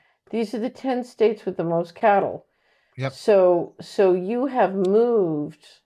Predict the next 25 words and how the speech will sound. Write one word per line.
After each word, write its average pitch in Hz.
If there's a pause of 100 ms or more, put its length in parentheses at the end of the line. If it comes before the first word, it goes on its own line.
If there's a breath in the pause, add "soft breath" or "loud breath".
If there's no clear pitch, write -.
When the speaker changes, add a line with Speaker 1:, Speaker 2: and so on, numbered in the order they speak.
(840)
Speaker 1:
this 175
biolab 170 (840)
right 180
into 170
the -
heart 156
of 160
the 135
heartland 160
where 131
all 143
the -
cattle -
are. - (160)
Speaker 2:
Yep. 127 (760)
Yep. 123 (3000)
Right 131
in 123
the 120
Speaker 1:
So, -
Speaker 2:
center 104
of 92
it. 95 (320)
Speaker 1:
right. 180
Speaker 2:
Oh, 110